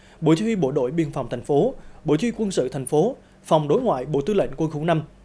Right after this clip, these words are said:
đại diện Cục Đối ngoại Bộ Quốc phòng. Tham dự buổi đón tiếp còn có Đại sứ Trung Quốc tại Việt Nam Hy Tuệ, Tổng lãnh sự Trung Quốc tại Đà Nẵng Đổng Bích Du. Đây là tàu huấn luyện Thích Kế Quang, số hiệu tám mươi ba, dài một trăm sáu mươi ba mét,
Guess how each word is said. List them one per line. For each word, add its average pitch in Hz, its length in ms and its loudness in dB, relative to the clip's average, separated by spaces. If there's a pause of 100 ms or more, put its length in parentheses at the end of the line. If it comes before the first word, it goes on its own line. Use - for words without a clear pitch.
(160)
đại 160 160 4
diện 135 260 2
Cục - 240 0
Đối 160 160 2
ngoại 147 240 -2
Bộ 127 140 -4
Quốc 240 200 -4
phòng. 135 180 2 (480)
Tham 233 180 0
dự 139 200 2
buổi 139 200 0
đón 139 200 -4
tiếp 277 160 -2 (180)
còn 123 200 -2
có 147 160 -6
Đại 131 180 -2
sứ 156 300 -2
Trung 160 200 4
Quốc 262 200 0
tại 123 120 -2
Việt 127 240 -6
Nam 160 220 -2 (180)
Hy 208 180 -2
Tuệ, 139 260 0 (500)
Tổng 156 160 4
lãnh 202 120 2
sự 139 300 -2
Trung 151 200 0
Quốc 262 240 2
tại 139 120 0
Đà 127 140 -2
Nẵng 123 300 -8 (360)
Đổng 139 340 0
Bích 208 140 -2
Du. 151 120 0 (1400)
Đây 220 220 6
là 175 120 6
tàu 147 240 6
huấn 220 180 0
luyện 139 280 4 (120)
Thích 262 200 2 (160)
Kế 190 140 4
Quang, 160 320 2 (240)
số 247 140 2
hiệu 208 180 4
tám 196 180 -2
mươi 226 100 0
ba, 165 240 4 (160)
dài 147 160 6
một 127 180 -6
trăm 151 160 0
sáu 175 120 -6
mươi 185 120 0
ba 139 140 -2
mét, 165 200 0